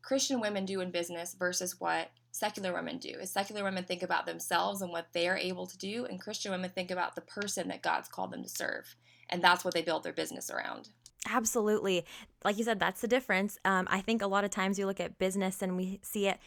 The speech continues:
Speaker 2: very, like, secular business, very, very self-centered. And so that's why I'm so, like, just hearing what you said, I, I just keep, what comes to mind is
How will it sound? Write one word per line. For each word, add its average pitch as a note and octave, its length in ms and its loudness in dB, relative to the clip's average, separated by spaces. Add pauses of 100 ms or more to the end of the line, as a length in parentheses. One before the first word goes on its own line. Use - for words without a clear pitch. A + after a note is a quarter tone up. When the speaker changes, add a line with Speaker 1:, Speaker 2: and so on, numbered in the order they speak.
(260)
Speaker 2:
very, A#3+ 380 4
like, G3+ 180 4
secular G3 380 0
business, F3+ 380 -4
very, F#3+ 480 2
very E3+ 420 -2
self-centered. E3+ 720 0
And F#3 380 0 (280)
so A3 160 2
that's G3+ 300 8
why G#3+ 180 8
I'm G3 240 4
so, G#3 720 6
like, G3 220 2
just A3+ 180 2
hearing A#3+ 440 4
what G3+ 100 4
you G3+ 140 -4
said, G3+ 340 2
I, F#3+ 260 4
I G3 80 0
just G3 220 -2
keep, A3 360 -2
what F#3 160 0
comes G#3+ 260 2
to G#3 100 -2
mind F#3+ 380 2
is F3+ 200 -2